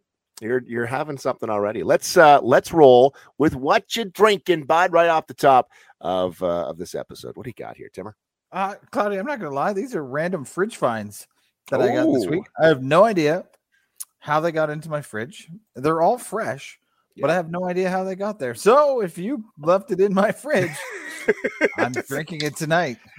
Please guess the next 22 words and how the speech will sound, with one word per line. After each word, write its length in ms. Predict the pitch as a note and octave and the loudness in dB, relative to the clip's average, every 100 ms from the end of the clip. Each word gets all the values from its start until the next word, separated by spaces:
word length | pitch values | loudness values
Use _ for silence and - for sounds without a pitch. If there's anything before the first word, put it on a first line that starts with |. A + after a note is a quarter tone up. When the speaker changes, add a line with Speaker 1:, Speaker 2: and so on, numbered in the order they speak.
| E3+ - | -20 -18
Speaker 2:
So 220 | - F3+ C4+ G#3+ - | 2 6 6 2 4
Speaker 1:
That's 280 | D3+ F#3+ | 4 6
where 120 | G#3 G#3 | 4 4
I 80 | |
leave 220 | G3 G3 E3+ | 4 4 4
all 140 | F3 | 4
my 140 | G3+ F3+ | 4 -2
special 420 | - D#3 - C#3 | -2 -4 -4 -6
beers. 360 | C3 A2+ G2 | -4 -4 -4
I 60 | A#2+ | -8
hope 320 | A#2 - E3+ | -6 -6 -4
he 60 | B2 | -4
doesn't 240 | D#3 D3+ | -6 -6
drink 240 | C#3 D#3+ D#3+ | -6 -8 -6
them. 220 | A2 G#2 | -10 -10
Speaker 2:
<laughs> 40 | - | -6
these 340 | F#3+ E3+ F#3+ | -4 -4 -6
are, 340 | F3 - - A#2+ D#3+ E3+ - | -10 -12 -14 -20 -20 -20 -10
these 220 | G3+ F#3 | -8 -4
are 120 | D#3 | -6
probably 600 | A2 C#3 C#3 D#3 D#3+ E3 | -6 -2 0 0 -2 -2
yours. 560 | C#3 G#2+ G2+ G2+ G#2+ - | -2 -4 -6 -8 -12 -20